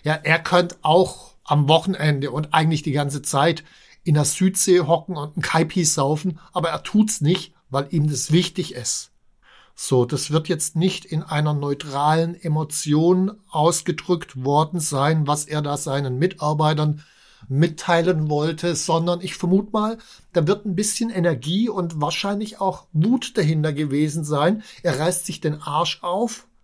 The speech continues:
ja, und dann gibt's da Leute halt, die das nicht tun. Okay, Elon Musk ist ein bisschen schräg. Nehmen wir mal den nächsten, nehmen wir mal den Steve Jobs. Steve Jobs,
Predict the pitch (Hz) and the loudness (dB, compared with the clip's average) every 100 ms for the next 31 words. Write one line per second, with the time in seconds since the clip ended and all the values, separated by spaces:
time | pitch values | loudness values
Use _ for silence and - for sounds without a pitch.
0 | _ 156 143 147 151 147 151 _ - 147 | _ -2 0 2 0 -2 -8 _ -4 -2
1 | - 143 131 131 143 139 135 127 127 123 | 0 0 2 2 0 0 0 0 0 0
2 | 131 120 113 117 - - 104 95 _ _ | -2 -8 -6 -4 -6 -10 -16 -20 _ _
3 | _ _ _ - 151 135 127 - 147 143 | _ _ _ 0 2 2 0 2 2 4
4 | 143 156 - - 143 - 143 - 135 - | 4 4 2 -4 -6 -4 -4 -4 -6 -4
5 | 139 170 185 - _ _ _ _ 165 160 | 2 2 2 -8 _ _ _ _ 4 6
6 | 165 165 147 147 143 147 - 139 131 147 | 6 6 4 2 -2 -4 -4 -4 -2 -2
7 | 165 151 147 143 139 135 147 - - 143 | 0 0 0 -2 -2 -2 -4 -4 -2 -2
8 | - 151 147 - - - - - - 151 | 2 2 4 -2 -4 -16 -18 -6 -2 -2
9 | - 190 196 - | 0 -2 0 -6